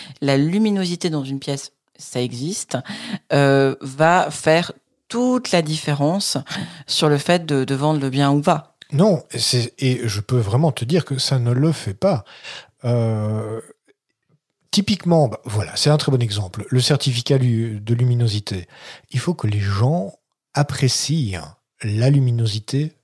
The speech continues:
Speaker 2: par eux-mêmes. C'est un critère qui est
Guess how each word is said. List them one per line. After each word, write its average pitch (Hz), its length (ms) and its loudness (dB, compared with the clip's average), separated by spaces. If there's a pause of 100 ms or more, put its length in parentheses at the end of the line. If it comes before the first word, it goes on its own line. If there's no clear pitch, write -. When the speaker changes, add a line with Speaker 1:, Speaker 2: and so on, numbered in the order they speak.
(260)
Speaker 2:
par 113 200 2
eux-mêmes. 87 400 -6 (420)
C'est - 320 0
un 113 160 0 (520)
critère 151 640 -2
qui - 140 -8
est 92 100 -12